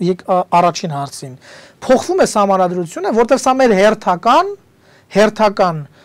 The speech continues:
զիջումն է, հերթական սանդղակի իջեցումն է թուրքական ագրեսիայի, թուրքական նկրտումների ֆոնին։ Իսկ որևէ մեկը կարծում է, որ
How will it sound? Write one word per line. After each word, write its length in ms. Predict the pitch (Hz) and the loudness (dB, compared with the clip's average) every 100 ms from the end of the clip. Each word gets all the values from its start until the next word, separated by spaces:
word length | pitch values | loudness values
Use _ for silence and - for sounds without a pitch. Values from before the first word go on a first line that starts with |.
| _ - | _ -10
զիջումն 540 | 143 202 175 247 240 | -2 0 0 0 0
է, 60 | 311 | 0
հերթական 640 | 294 226 226 233 226 220 185 147 - | 2 0 2 0 2 2 0 -6 -10
սանդղակի 520 | - 208 190 214 208 220 | 0 0 2 0 0 -6
իջեցումն 460 | 180 196 170 240 339 | -4 -6 -6 -6 -6
է 40 | |
թուրքական 640 | 269 226 220 233 220 302 330 339 - - - | -4 -4 0 2 4 2 2 -6 -18 -12 0
ագրեսիայի, 580 | 196 180 233 - 302 320 | 0 4 2 2 0 -2
թուրքական 420 | 226 196 202 254 208 | -2 -2 0 0 0
նկրտումների 560 | 190 196 180 185 190 254 | -2 -2 -2 -2 -2 -2
ֆոնին։ 380 | 214 190 160 135 - - _ _ - | -2 -4 -4 -12 -20 -20 _ _ -6
Իսկ 140 | 247 220 | -4 2
որևէ 240 | 294 269 | 4 4
մեկը 260 | 247 226 214 | 4 0 0
կարծում 320 | 214 202 - 214 | 2 2 2 0
է, 40 | |
որ 180 | 190 190 | 2 0